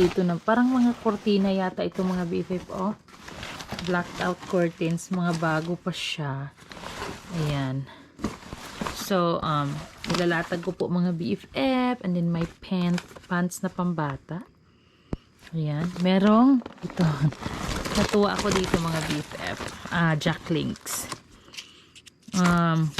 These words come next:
beef stick na maanghang. Best by date nito.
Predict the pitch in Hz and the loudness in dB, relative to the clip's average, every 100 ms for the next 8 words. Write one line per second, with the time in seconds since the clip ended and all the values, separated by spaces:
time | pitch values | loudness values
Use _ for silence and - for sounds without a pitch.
0 | - - - - 190 190 - - 170 175 | -12 -14 -14 0 2 2 -4 0 0 0
1 | - - - - 175 175 175 175 - 135 | -8 -20 -12 0 2 4 2 0 0 0
2 | 131 196 - _ _ _ - _ _ _ | 0 -2 -4 _ _ _ -20 _ _ _
3 | _ _ _ _ _ - 202 - - - | _ _ _ _ _ -4 -2 -2 -8 -6
4 | 60 - - - - 58 58 - - 50 | -6 -6 -8 -8 -12 -14 -16 -18 -10 -6
5 | 50 - - | -6 -8 -8